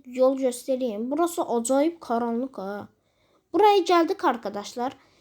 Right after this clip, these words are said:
Şimdi bu manken burada var. Bunu açalım hemen. Ve ne yapacağız göstereceğim. Buradaki butona basacağız arkadaşlar. Kapıyı açmak için. Hemen bu sandalyeyi alalım. Bu kapıdan gireceğiz arkadaşlar.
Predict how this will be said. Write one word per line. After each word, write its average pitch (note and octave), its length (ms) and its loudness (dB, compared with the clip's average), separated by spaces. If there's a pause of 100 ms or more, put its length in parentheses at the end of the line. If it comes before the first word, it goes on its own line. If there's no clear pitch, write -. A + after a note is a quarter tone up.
(260)
Şimdi F#4 640 4
bu F#4 100 4
manken E4+ 840 4
burada C#4 320 -2
var. G3+ 240 -8 (300)
Bunu E4 280 4
açalım D#4+ 480 2
hemen. A3+ 420 -4 (760)
Ve C#4+ 480 4
ne E4 40 4
yapacağız B3+ 500 -2
göstereceğim. A#3+ 800 -4 (320)
Buradaki G4 460 2 (300)
butona E4 520 2
basacağız A3 500 -4
arkadaşlar. A3 600 -8
Kapıyı C4 440 -2
açmak B3+ 440 -6
için. A3+ 400 -12 (300)
Hemen F#4 380 4
bu E4+ 140 4
sandalyeyi D#4+ 960 2
alalım. B3+ 540 -2
Bu C#4 120 -10
kapıdan C4 560 -4
gireceğiz G3 480 -8
arkadaşlar. G3 560 -14